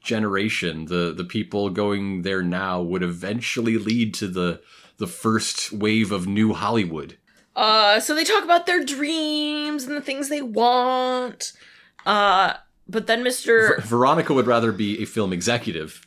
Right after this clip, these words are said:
Speaker 1: than,
Speaker 2: Well,
Speaker 1: than actually
Speaker 2: obviously.
Speaker 1: involved in production.
Speaker 2: Of course.
Speaker 1: <laughs> Yes.
Speaker 2: Uh, so Mister Lem-, Lemley?
Speaker 1: The, the owner.
Speaker 2: The owner, uh, comes in. Veronica's like, "Hey, when does the rush begin?" And he's like, "Mm,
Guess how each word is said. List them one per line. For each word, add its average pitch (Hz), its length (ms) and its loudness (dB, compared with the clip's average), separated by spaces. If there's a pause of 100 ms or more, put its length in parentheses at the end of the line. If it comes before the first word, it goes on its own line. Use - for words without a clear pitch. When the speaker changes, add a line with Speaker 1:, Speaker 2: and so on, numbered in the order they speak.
Speaker 1:
than, 104 140 2
Speaker 2:
Well, - 120 2
Speaker 1:
than - 160 -16
actually 127 300 4
Speaker 2:
obviously. 113 300 4
Speaker 1:
involved 107 300 4
in 92 80 -2
production. 113 540 0
Speaker 2:
Of - 40 2
course. 170 380 2
Speaker 1:
<laughs> 135 80 -4
Yes. - 480 -10 (420)
Speaker 2:
Uh, 208 300 6
so 262 220 -6
Mister 285 380 -4
Lem-, 233 340 0 (500)
Lemley? 277 760 -2 (420)
Speaker 1:
The, 117 300 2
the 107 160 0
owner. 113 460 0
Speaker 2:
The - 140 2
owner, 214 600 2 (280)
uh, 190 420 6
comes 196 420 -2
in. 175 240 4
Veronica's 208 440 0
like, 277 200 0
"Hey, 440 360 4
when 277 220 0
does 392 220 -2
the 381 80 -2
rush 453 320 2
begin?" 202 580 0
And 247 160 -2
he's 262 240 0
like, 233 380 4
"Mm, 349 680 -8